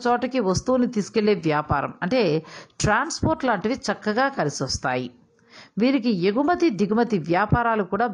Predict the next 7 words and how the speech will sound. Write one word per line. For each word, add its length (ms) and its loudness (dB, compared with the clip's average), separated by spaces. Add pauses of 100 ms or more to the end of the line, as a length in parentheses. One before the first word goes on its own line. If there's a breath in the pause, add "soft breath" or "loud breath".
(140)
బాగా 280 2
కలిసొస్తాయి. 800 -4 (640 soft breath)
ఇక 120 -6 (100)
ఆరోగ్యపరంగా 680 0
చూసుకున్నట్లయితే 640 -2
కాస్త 400 -2 (220)
వేడి 280 2